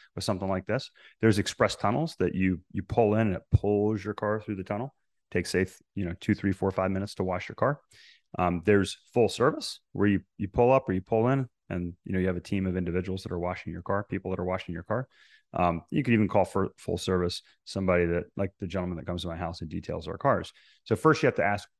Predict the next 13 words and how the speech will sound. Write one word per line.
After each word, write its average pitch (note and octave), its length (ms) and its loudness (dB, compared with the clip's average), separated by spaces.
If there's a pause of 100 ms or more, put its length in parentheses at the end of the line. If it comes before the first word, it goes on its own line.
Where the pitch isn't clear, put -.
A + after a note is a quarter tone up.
what A2 420 2
type F#2+ 300 -2
of F2 80 -6
wash E2+ 360 -8
you're E2+ 120 -10
gonna D#2+ 140 -10
buy. F2 320 0 (960)
Second D3 340 2
thing A#2+ 140 4
you A2 60 4
have G#2+ 120 0
to G2+ 80 -2
do F#2+ 340 2